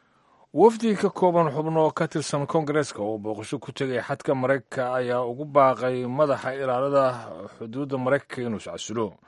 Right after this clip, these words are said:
Wafdigaasi ayaa waxa ay soo mareen meelihii ugu dambeeyey ee ay soo martay gabar yar oo toddoba jir ah oo ku dhimatay xero lagu ururiyo dadka soo galootida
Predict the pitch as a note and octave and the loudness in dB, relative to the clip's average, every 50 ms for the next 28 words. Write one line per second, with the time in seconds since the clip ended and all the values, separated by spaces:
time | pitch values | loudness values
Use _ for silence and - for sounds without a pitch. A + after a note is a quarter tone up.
0 | - - - - - - - - _ - F#2 G#2 G#2+ G#2 A2+ A#2 A2+ A2 G#2+ - | -20 -20 -20 -20 -20 -20 -20 -20 _ -10 -6 -6 -6 -4 -2 2 2 2 2 2
1 | - A#2+ A2+ A2 A2 A2+ A2+ A2 A2 A2 G#2+ G#2+ G#2+ G#2 - A2 A2+ A#2 A2 - | 0 -2 0 0 0 0 2 2 2 2 2 0 -2 -4 -10 -10 -10 -10 -6 -4
2 | B2+ A#2+ A#2 G#2+ - D3+ D3+ D3 C3 A2+ A2 A2 A2 A2 A2 A2 B2 C3+ C3+ C#3 | -2 -2 -2 -2 -2 -2 -2 0 0 -2 -2 -2 -4 -4 -2 -2 -2 -2 -2 -4
3 | B2 C3+ D3+ E3+ D#3 C3+ B2 G#2+ G2 F2+ G2 G#2+ A#2 A#2+ A#2+ A2+ B2 A#2+ A#2 A2+ | -6 -6 -8 -8 -4 -4 -4 -4 -4 -4 -6 -4 -4 -4 -4 -4 -4 -4 -2 -2
4 | A2+ A2 G#2+ - - A#2+ C3+ D3 D3 C3 A#2 G#2 - - - C3 C3 B2+ B2 A#2+ | -2 -4 -8 -8 -4 -2 -2 -2 -2 -2 -4 -6 -6 -8 -6 -4 -4 -4 -4 -6
5 | A#2+ A2+ A#2+ A#2+ C3+ D#3+ D3+ A#2+ G2 F2 F2 F2 F#2 G2 F#2+ - - G#2+ G#2 G#2 | -4 -4 -4 0 0 0 0 0 -4 -6 -8 -10 -10 -10 -10 -8 -8 -8 -6 -4
6 | G#2 G#2 G2+ G2 G#2 C3+ B2+ - C3 B2 A#2 A#2 A2 G2 B2+ A#2 A2+ A2+ A2 A2 | -4 -4 -6 -6 -6 -8 -4 -2 0 0 0 -2 -2 -4 -4 -4 -4 -2 -2 -4
7 | A2 - - D3 D3+ C#3 B2 A#2+ - - B2 A2+ G#2 - - A#2 B2 C#3 C#3 - | -6 -6 -8 -8 -8 -6 -6 -6 -6 -6 -8 -8 -8 -8 -8 -4 -2 -2 -2 -4
8 | - - B2 B2+ C#3 D#3+ F3 D3+ C3+ G#2 F#2+ G#2 A2 A#2 A#2 A2+ C#3 B2+ - - | -6 -10 -8 -6 -6 -6 -6 -6 -8 -8 -8 -6 -6 -6 -4 -4 -6 -6 -6 -14
9 | - - B2+ B2 A2+ G#2+ A#2 A2+ A#2 A2+ - - E3+ C3+ G#2+ | -12 -8 -8 -8 -6 -6 -6 -6 -6 -6 -4 -4 -4 -4 -4